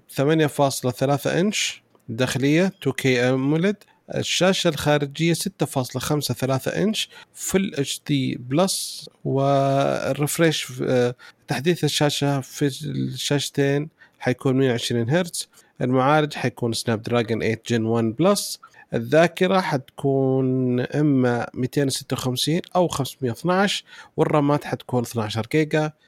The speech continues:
البطارية أربعة آلاف وسبعمية ملي أمبير.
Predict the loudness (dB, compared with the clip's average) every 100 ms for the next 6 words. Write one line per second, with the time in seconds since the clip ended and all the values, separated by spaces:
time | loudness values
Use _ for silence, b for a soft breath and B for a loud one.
0 | _ -4 -2 0 0 2 2 4 2 2
1 | 0 0 0 2 2 4 2 2 -4 -4
2 | -2 -2 0 0 2 2 2 -2 -6 -8
3 | -4 -2 -2 -2 -2 -4 0 2 4 2
4 | 0